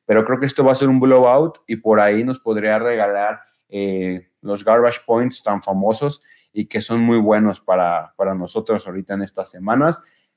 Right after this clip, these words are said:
Eh, me arriesgaría en ligas profundas colocarlo como flex o en caso de que se te hayan lesionado tus receptores o no tengas ahorita una mejor opción, pues como un receptor dos bajo con, pues, mucho arriesgue,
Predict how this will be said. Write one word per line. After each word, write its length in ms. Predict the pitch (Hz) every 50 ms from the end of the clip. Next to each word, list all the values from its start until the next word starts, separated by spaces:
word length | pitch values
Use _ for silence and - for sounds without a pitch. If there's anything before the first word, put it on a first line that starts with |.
| _ _
Eh, 300 | - 104 104 101 101 104
me 120 | 104 104 101
arriesgaría 520 | 101 107 110 104 101 107 101 110 120 131
en 80 | 131 127
ligas 260 | 127 127 135 131 -
profundas 580 | - 117 110 113 - 127 131 135 131 127 -
colocarlo 360 | - 104 98 98 110 113 123 110
como 220 | 113 101 95 90
flex 440 | - 113 113 120 135 135 - - -
o 300 | 117 107 104 98 98 98
en 100 | 95 90
caso 320 | - 104 113 110 127 120
de 160 | 117 110 110
que 240 | - 98 98 95 92
se 100 | 87 92
te 120 | - - 107
hayan 180 | 113 117 113
lesionado 480 | 110 107 - 101 98 104 107 110 110 107
tus 140 | - 107 101
receptores 580 | 98 - - - - 107 110 117 123 113 - -
o 220 | 98 92 92 92
no 160 | 98 104 104 101
tengas 400 | - 113 110 110 110 110 - _ _ _ _ _ _ _ _ -
ahorita 460 | 101 101 104 110 110 - 117 110 107
una 280 | 107 113 120 117 117 120
mejor 280 | 113 104 - - 120
opción, 460 | 120 117 120 - - 120 120 131 131 127
pues 140 | 113 110
como 220 | - - 98 101 104
un 140 | 110 117 110
receptor 680 | 123 131 127 - 107 90 _ - 110 117 120 123 - _ _ _ _ _ _ -
dos 360 | 101 107 117 123 123 120 120
bajo 520 | 117 113 120 127 127 - 135 131 131 131
con, 800 | - 107 104 101 101 98 98 95 98 98 95 95 92 92 95 - _
pues, 160 | 98 98 95
mucho 440 | 101 104 117 123 120 - 131 123 110
arriesgue, 580 | 104 107 107 117 123 123 139 160 185 - -